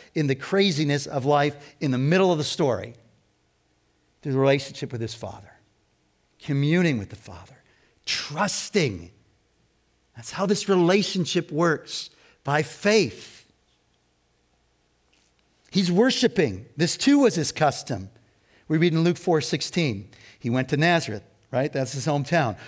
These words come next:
where he had been brought up. And on the Sabbath day, he went into the synagogue as was his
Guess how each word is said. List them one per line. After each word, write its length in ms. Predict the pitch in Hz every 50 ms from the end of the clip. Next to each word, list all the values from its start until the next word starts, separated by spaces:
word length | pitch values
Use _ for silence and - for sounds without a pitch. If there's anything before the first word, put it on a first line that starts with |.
| - - -
where 140 | 151 156
he 100 | 156 175
had 100 | 170 151
been 220 | 131 180 180 175 160
brought 340 | 139 165 175 185 190 190 185
up. 280 | 190 180 151 - - - - -
And 140 | - 160 156
on 120 | 160 165 165
the 80 | 165
Sabbath 640 | 156 - - - - 220 233 262 262 226 180 151 -
day, 280 | - 160 147 151 147 151 - -
he 160 | - - 170 165
went 320 | 147 170 202 233 262 254
into 280 | - 220 196 196 175 175
the 220 | 151 160 160 - - -
synagogue 840 | - - - - - 294 302 285 220 147 160 156 151 151 156 160 - - - - _ -
as 480 | 185 196 202 202 208 214 202 156 160
was 560 | 165 147 160 180 196 196 190 190 190 170 - - - _ _
his 540 | - 180 185 185 185 180 160 - - -